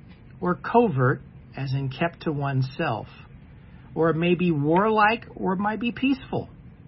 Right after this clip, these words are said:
But in each instance, the mind is determined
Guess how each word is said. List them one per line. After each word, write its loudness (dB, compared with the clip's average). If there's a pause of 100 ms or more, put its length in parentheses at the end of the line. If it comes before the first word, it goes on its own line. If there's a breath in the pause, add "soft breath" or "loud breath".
(600)
But -2
in 2 (300)
each -6
instance, 0
the -4
mind 2
is -4
determined -2